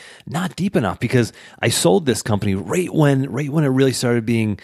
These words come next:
successful. We'd gotten over the hump after a few years of building this thing. And I missed out on the idea that, man, Jim, you are, you're making people's homes cleaner and brighter.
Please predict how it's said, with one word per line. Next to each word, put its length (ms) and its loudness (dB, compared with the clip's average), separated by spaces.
successful. 600 -4
We'd 140 -2
gotten 200 0
over 140 2
the 60 -2
hump 280 -4
after 240 0
a 60 0
few 180 0
years 240 2
of 120 -10
building 300 0
this 180 -2
thing. 300 -4
And 120 -6
I 40 0
missed 240 -2
out 140 0
on 80 0
the 100 2
idea 300 2
that, 180 -2
man, 260 -4
Jim, 220 0
you 240 4
are, 300 4
you're 460 2
making 460 -2
people's 460 0
homes 360 2
cleaner 440 0
and 120 0
brighter. 400 0